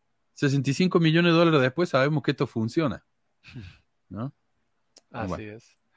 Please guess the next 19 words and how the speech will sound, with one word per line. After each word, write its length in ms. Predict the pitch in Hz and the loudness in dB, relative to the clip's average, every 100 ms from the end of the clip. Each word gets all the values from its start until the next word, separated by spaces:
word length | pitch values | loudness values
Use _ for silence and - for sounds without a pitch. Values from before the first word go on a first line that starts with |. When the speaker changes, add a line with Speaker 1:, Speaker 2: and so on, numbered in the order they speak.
| _ _ _ _ | _ _ _ _
Speaker 1:
Eh, 180 | 147 143 | 0 0
Sound 260 | - 214 233 | 6 6 6
of 100 | - | 4
Freedom 320 | 208 202 147 | 6 6 6
en 40 | 127 | 4
realidad 300 | 131 143 156 | 6 6 4
fue 200 | - 165 | 4 2
hecha 160 | 160 | 4
en 80 | 160 | 0
el 100 | 131 | 2
dos 160 | 139 147 | 0 0
mil 220 | 160 170 | 0 0
dieciocho 760 | 139 - - 160 151 - 85 - _ _ _ _ _ | -2 -4 2 2 2 -2 -16 -18 _ _ _ _ _
por, 480 | 113 110 104 98 95 _ | 0 2 2 0 -4 _
por, 220 | 107 95 _ _ _ | -6 -6 _ _ _
ah, 240 | 110 98 95 | -4 -2 -2
twentieth 280 | 127 135 123 | 0 0 0
Century 280 | 127 - 104 | -2 -4 -2
Fox. 460 | 156 135 - - | 0 0 -6 -20